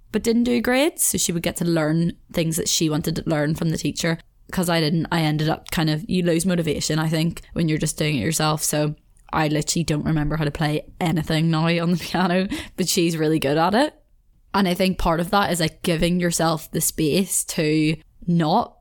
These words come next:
perfectly get, like, a grade A in your piano grades, or, I mean, I'm talking about piano grades, but obviously this applies to literally, like, everything. And to be able to explore how you like to play and songs that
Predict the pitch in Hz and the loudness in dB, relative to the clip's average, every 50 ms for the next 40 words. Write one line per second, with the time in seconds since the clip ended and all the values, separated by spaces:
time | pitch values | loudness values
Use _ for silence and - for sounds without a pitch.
0 | _ _ - - - 226 214 - 233 240 - 233 233 233 226 220 214 196 - - | _ _ -6 -2 0 0 0 0 -2 -2 0 0 2 2 2 2 0 -2 -2 -2
1 | 214 208 196 - - 196 202 - - - - - - - - - - 185 - - | 0 0 0 0 0 0 0 -2 -6 -18 -20 -20 -20 -20 -10 -6 -6 -6 -4 -2
2 | 185 202 202 202 196 - - 185 185 190 202 196 196 196 196 196 190 185 185 185 | 0 2 2 2 2 2 0 0 2 2 2 2 4 4 4 2 2 2 2 2
3 | 185 185 180 - - 202 190 185 185 185 196 196 190 180 - 208 196 196 196 190 | 2 0 0 0 0 0 0 2 2 2 2 2 2 2 0 2 2 2 2 0
4 | 175 - 180 175 170 170 165 165 - - - - - - - - - - - - | 0 0 0 0 2 2 0 -2 -6 -12 -20 -20 -20 -20 -20 -20 -20 -20 -16 -8
5 | - - 185 175 175 170 165 - 156 156 - 170 165 - 190 180 175 160 - - | -2 0 2 2 4 2 2 2 0 0 0 0 0 0 0 0 0 0 0 0
6 | 175 156 143 156 156 156 - 156 151 156 - - 160 143 - 151 151 165 - - | 0 0 0 0 -2 -2 0 0 -2 -2 -2 -2 -2 -2 -2 -2 -4 -2 -2 0
7 | 151 156 151 147 - - - - - 156 156 156 147 - - 151 143 - - - | 0 0 -2 -2 -4 -4 -4 -4 -2 -2 -2 -2 -2 -2 -2 -2 -2 -2 -4 -2
8 | - 160 151 156 160 - - 160 156 - 151 151 - 156 151 165 165 170 - - | -2 0 0 0 -2 -2 -2 -4 -2 -2 -2 -2 -2 0 0 0 0 -2 -4 -6
9 | - - - - - - - - - - - - - 208 180 190 190 196 190 180 | -10 -16 -20 -20 -20 -20 -18 -16 -16 -12 -6 -2 0 0 2 2 2 2 2 2
10 | 185 175 196 185 - - - - - - 180 175 175 180 185 190 190 190 190 190 | 0 0 0 0 0 0 -2 -2 -2 0 0 0 2 2 2 2 2 2 2 2
11 | 190 - - - - - - - - - 196 180 151 156 165 170 180 190 196 190 | 0 -2 -6 -14 -20 -20 -20 -10 -4 -2 -2 0 0 0 2 2 2 2 2 0
12 | - - 202 - 208 190 196 190 190 185 180 170 175 165 156 - - - - 180 | -2 -4 -2 0 2 2 4 4 4 2 2 2 2 0 0 -2 -2 0 2 2
13 | 175 175 180 170 160 180 190 180 160 147 - | 2 0 -2 -2 -2 0 0 0 0 -2 -6